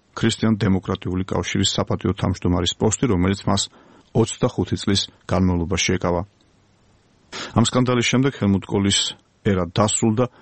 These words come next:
მიუხედავად იმისა, რომ გაერთიანების კანცლერმა ორი ათას ორ წლამდე შეინარჩუნა ადგილი გერმანიის პარლამენტში. პოლიტიკის გარდა ჰელმუტ კოლს უცნაური გატაცება ჰქონდა. მას სახლში ცოლთან,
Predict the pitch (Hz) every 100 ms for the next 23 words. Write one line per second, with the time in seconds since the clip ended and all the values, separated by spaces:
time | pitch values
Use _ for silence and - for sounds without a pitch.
0 | _ - 92 - 90 82 101 101 117 113
1 | - - 95 90 90 85 - 90 85 90
2 | - 107 98 - 104 117 - - - -
3 | 117 123 - 123 - - - 104 101 98
4 | 90 95 - 95 87 90 - 90 87 92
5 | 87 95 _ _ - 101 92 85 85 -
6 | 104 92 90 90 - 110 - - - -
7 | - - - - - 165 180 170 143 135
8 | 139 147 147 123 127 123 120 120 - 107
9 | - 104 101 95 101 - - 98 98 -
10 | 113 98 101 - 117 - 113 - 127 117
11 | 104